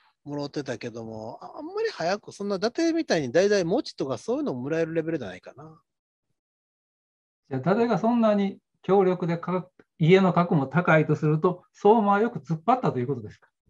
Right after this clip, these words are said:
Speaker 1: そうですね。よう突っ張りましたわ。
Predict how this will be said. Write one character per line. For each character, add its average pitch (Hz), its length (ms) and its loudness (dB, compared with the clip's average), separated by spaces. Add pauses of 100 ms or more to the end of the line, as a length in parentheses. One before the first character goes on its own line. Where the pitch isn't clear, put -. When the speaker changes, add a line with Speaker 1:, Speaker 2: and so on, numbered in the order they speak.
Speaker 1:
そ 220 200 0
う 135 40 0
で 101 100 -10
す - 120 -20
ね。 143 200 -10 (1080)
よ - 140 -8
う 165 40 -4
突 127 220 -8
っ 175 60 -18
張 - 80 -10
り 175 80 -4
ま 160 100 -2
し - 60 -10
た 107 100 -6
わ。 101 140 -6